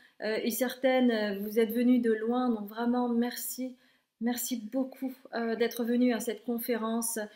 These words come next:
et de m'avoir écouté jusqu'au bout malgré la chaleur qui régnait. Voilà. <laughs> Et comme j'ai vécu cela comme un miracle, je me dis que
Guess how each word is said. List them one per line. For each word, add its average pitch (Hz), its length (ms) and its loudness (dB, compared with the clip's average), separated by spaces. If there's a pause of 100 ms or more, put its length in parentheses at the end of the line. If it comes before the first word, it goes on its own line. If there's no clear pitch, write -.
(260)
et 240 220 2
de 233 80 2
m'avoir 233 480 2
écouté 247 440 -2
jusqu'au 233 420 -4
bout 226 280 -4
malgré 220 420 0
la 233 140 2
chaleur 240 520 0
qui 214 280 -6
régnait. 208 420 -2 (560)
Voilà. 196 360 -4 (200)
<laughs> 269 60 6 (1080)
Et 247 200 0
comme 302 340 4
j'ai 247 140 2
vécu 262 280 -2
cela 285 300 2
comme 262 220 2
un 220 80 0
miracle, 226 600 0
je 233 120 0
me 247 180 6
dis 247 320 -2
que 262 260 0